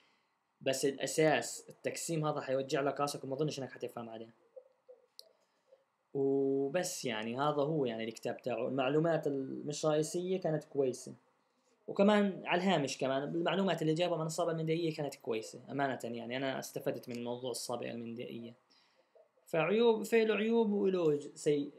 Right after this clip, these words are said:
حسنات الكتاب. هل أنا بنصح فيه؟ الجواب لا أمانة بصراحة يعني، لأنه عنده كتب ثانية أحسن يعني، وشرح برضه فيها هاي الأفكار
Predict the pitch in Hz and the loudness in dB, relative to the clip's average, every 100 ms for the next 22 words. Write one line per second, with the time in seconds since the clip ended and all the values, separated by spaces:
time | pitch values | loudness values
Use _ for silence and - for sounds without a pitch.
0 | - - _ - - 151 135 120 117 - | -16 -18 _ -12 -6 -2 -2 -4 -10 -8
1 | 110 107 _ _ _ 151 185 202 202 190 | -8 -8 _ _ _ 0 6 6 6 0
2 | - 196 202 175 160 165 135 120 117 117 | 0 2 2 2 2 4 4 0 -6 -6
3 | 123 117 117 113 117 127 123 117 113 113 | -6 -6 -6 -8 -2 0 0 -4 -12 -14
4 | 123 139 151 170 160 156 156 - 156 147 | -6 -4 -2 0 0 -2 -4 0 0 0
5 | - - - 127 139 143 156 156 135 - | -4 -8 -6 -6 -4 -4 -2 0 0 0
6 | 135 127 127 127 120 120 120 - 127 120 | -2 -2 -4 -4 -4 -4 -8 -8 -6 -6